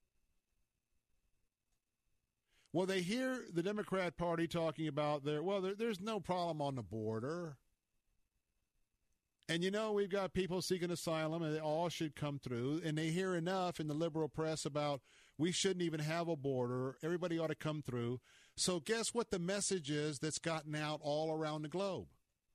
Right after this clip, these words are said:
Hey, if you got some, uh, if you got some coin, all you gotta do is get yourself to the southern border, and, man, you got your shot of getting into America.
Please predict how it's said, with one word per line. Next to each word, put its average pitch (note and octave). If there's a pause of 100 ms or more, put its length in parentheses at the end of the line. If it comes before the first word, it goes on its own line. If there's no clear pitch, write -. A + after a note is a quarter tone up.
(760)
Hey, G#3
if C#3
you F#3+
got F#3+
some, D3+
uh, C3+ (100)
if C3+
you G3
got G3+
some C#3
coin, C#3+ (2500)
all F#3+
you A#3
gotta A3+
do E3+
is C#3+
get D#3
yourself E3
to -
the C3
southern C3+
border, D#3
and, C3+ (100)
man, E3+
you G3
got F3+
your F#3+
shot D#3+
of B2
getting C#3+
into C3+
America. F3+